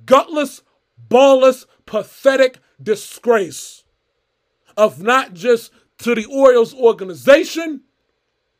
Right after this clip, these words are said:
and to the players and the fans that make the team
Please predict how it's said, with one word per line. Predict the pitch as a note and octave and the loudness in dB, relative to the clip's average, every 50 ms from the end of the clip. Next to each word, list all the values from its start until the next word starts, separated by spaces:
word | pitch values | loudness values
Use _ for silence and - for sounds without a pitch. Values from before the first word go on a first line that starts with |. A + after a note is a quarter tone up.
| _ _ _ _ _ _ _ _ _ _ _ _ _ _ _ _ _ _ _ _ _ _ _ _ _ _ | _ _ _ _ _ _ _ _ _ _ _ _ _ _ _ _ _ _ _ _ _ _ _ _ _ _
and | F3 G3+ G3 | -14 -14 -8
to | - A3 | -6 -4
the | G#3 F#3+ F3+ | -4 -4 -6
players | - _ - B3+ C#4+ D4 D4 D4 C#4 A#3+ - | -8 _ -4 -2 0 0 0 0 -2 -2 -4
and | C4+ B3 A3 G#3 | -10 -10 -10 -10
the | F3+ | -10
fans | - - B3+ B3+ C4+ C#4 C#4 B3+ C4 | -6 -2 -2 -2 -2 -2 -6 -8 -6
that | - B3 A#3+ G#3+ | -6 -6 -6 -6
make | G#3 A#3+ C4 C4+ C4+ _ | -2 -2 -2 -2 -2 _
the | A3 G#3 | -16 -16
team | - - G3 E3 E3+ D#3+ D3+ D#3 D#3+ | -14 -14 -14 -12 -12 -12 -12 -14 -16